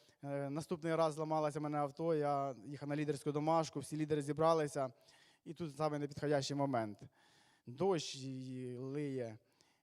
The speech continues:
І ось я взагалі не люблю спізнюватися, дуже не люблю спізнюватись.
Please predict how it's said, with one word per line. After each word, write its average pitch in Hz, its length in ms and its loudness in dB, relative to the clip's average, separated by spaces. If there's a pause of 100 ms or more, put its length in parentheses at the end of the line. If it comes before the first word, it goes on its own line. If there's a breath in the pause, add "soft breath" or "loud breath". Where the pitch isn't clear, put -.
І - 120 -10
ось 127 320 -8
я 156 120 0
взагалі 160 300 -2
не 156 100 0
люблю 156 240 -4
спізнюватися, 127 640 -8
дуже 135 240 -4
не 135 120 -2
люблю 120 260 -6
спізнюватись. 135 720 -4